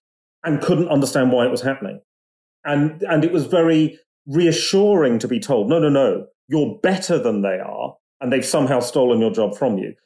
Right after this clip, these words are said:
It's not just the, the, uh, the desire to have a scapegoat, it's also the desire to be told you're better. And, and we've got a simple solution, which if we follow, if we ban immigration or whatever it is, we will go back to this wonderful golden era,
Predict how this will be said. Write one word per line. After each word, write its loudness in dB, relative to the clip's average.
It's -4
not 0
just -2
the, 0
the, -4
uh, -2
the -2
desire 0
to -2
have -2
a -2
scapegoat, -2
it's -6
also -4
the -4
desire 0
to -6
be -4
told -2
you're 0
better. -4
And, -2
and 0
we've 0
got 2
a 2
simple 0
solution, -2
which -4
if 0
we 2
follow, 0
if -2
we 0
ban 0
immigration 0
or 0
whatever 0
it 0
is, 0
we 0
will 4
go 2
back -2
to -2
this -2
wonderful 2
golden 2
era, 2